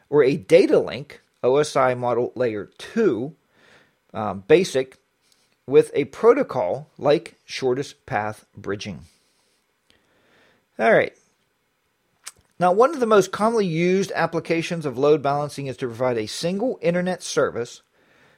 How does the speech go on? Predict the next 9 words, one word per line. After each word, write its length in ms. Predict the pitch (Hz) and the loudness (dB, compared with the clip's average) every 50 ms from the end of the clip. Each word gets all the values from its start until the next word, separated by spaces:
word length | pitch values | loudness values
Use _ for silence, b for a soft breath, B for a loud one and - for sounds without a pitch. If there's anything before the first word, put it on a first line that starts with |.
| b b | b b
for 320 | _ - - 160 151 139 | _ -6 0 2 2 2
multiple 800 | 127 123 123 127 131 147 - - 170 151 - 160 170 180 185 185 - _ | 0 0 0 0 0 0 0 -2 -4 -4 -4 -4 -6 -6 -6 -8 -12 _
servers, 760 | - - - - 208 220 254 202 135 110 101 123 123 - - _ | -18 -14 -8 0 2 2 2 2 0 -4 -4 -6 -6 -10 -14 _
sometimes 600 | _ - - - 180 185 185 - 190 185 175 143 | _ -8 -2 -2 -2 -2 -2 -2 -4 -4 -4 -6
known 280 | 139 127 123 127 131 - - | -6 -6 -4 -6 -8 -8 -8
as 160 | 117 120 110 | -10 -6 -6
a 80 | 127 131 | -6 -8
server 420 | - - - 156 175 160 151 120 | -8 -8 -8 -8 -6 -6 -6 -8
farm. 320 | 107 - - - - - | -8 -10 -14 -18 -18 -20